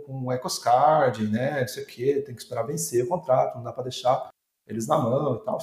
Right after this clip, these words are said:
Não, então, cara, meu, faz o seguinte, meu, a gente precisa que você venha pra cá, você faz uma consultoria aqui pra gente, meu, você vai dar uma olhada no que os meninos fazem aqui, meu, vamos reestruturar porque acho que tá precisando disso. Eu falei assim, "Ah, beleza, eu posso até ir ajudar vocês e tal, não sei o quê."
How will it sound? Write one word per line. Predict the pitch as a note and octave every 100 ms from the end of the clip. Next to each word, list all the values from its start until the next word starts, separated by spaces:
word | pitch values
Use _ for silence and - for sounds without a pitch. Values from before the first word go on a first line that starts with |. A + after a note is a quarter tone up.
| C3
Não, | D#3 D3+
então, | B2+ C3
cara, | - B2+ A2+
meu, | B2+
faz | - C#3
o | -
seguinte, | A#2+ A#2 -
meu, | A2
a |
gente | A2 -
precisa | - B2+ C3
que | -
você | B2+ - G#2
venha | A#2+ C3
pra | C3+ B2
cá, | - G#2 - - _ _
você | - -
faz | B2+ D#3+
uma | D#3
consultoria | F3 D#3+ F#3 E3 C3+ C3
aqui | C3+ C#3+
pra | - G#2+
gente, | G2+ C3 -
meu, | C3+
você | B2+ -
vai | B2+
dar | E3+
uma | D3+
olhada | A#2 C3+ C3+
no |
que | C3
os | B2+
meninos | B2+ B2+ A#2+
fazem | - A2 A#2+ A#2+ A2
aqui, | - A#2+ C#3 D3+ _ _ -
meu, | C#3 C#3+
vamos | C#3+ D3+
reestruturar | E3 - - C#3+ D3
porque | -
acho | D#3+
que | -
tá |
precisando | D#3+ - D3 C#3+ E3
disso. | C#3 A2+ - - _ _ _ -
Eu | -
falei | -
assim, |
"Ah, | - -
beleza, | A3+ - F#3+ D#3
eu | -
posso | B2+ -
até | A#2+ E3
ir | G3+
ajudar | B2+ B2
vocês | - - - B2 D3+ D#3 A2
e | -
tal, | A#2 B2
não | B2+
sei | -
o |
quê." | C#3 -